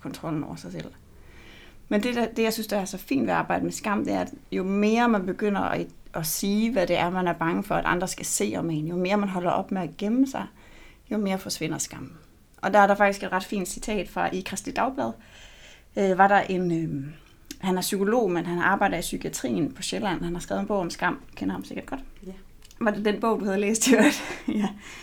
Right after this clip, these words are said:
Speaker 1: Ja. Øhm, men han hedder Lars Jørgensen, øh, Lars Sørensen.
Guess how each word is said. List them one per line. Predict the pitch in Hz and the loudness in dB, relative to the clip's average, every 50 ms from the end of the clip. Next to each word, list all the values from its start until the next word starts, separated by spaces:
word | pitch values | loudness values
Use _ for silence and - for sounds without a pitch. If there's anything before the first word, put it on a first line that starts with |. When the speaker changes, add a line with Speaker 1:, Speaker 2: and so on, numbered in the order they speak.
| - - - - - - - - - - - - | -18 -18 -18 -20 -20 -20 -20 -20 -20 -18 -2 2
Speaker 1:
Ja. | 196 190 190 185 175 175 | 4 6 6 6 6 4
Øhm, | 165 170 170 165 170 175 - - | 2 2 0 0 0 -2 -2 0
men | 196 208 | 2 2
han | 226 220 220 | 4 4 4
hedder | 214 202 | 4 4
Lars | 190 180 175 - - - | 2 2 0 -2 -2 -4
Jørgensen, | - 233 - - - - | -4 -2 -2 -4 -4 -4
øh, | - 285 285 - | -4 -4 -2 2
Lars | 196 190 180 - | 2 2 2 2
Sørensen. | - - 262 220 202 - - 175 - | 2 0 0 0 -2 -4 -6 -8 -10